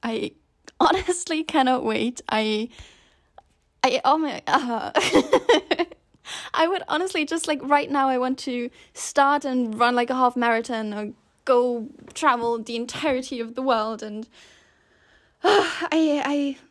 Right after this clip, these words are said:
I wanna create something. I wanna do something, and I want to leave an impact.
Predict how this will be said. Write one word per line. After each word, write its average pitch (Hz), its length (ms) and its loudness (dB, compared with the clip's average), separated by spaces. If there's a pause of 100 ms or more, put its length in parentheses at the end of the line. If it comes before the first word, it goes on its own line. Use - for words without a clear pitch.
(200)
I 294 40 -4
wanna 330 160 0
create 294 280 -2
something. 247 500 -10 (1300)
I 233 80 -4
wanna 262 200 -2
do 254 180 -2
something, 247 600 -8 (600)
and 233 140 -4
I 233 40 -4
want 233 160 -4
to 247 80 -6
leave 226 200 -6
an 226 80 -6
impact. - 540 -12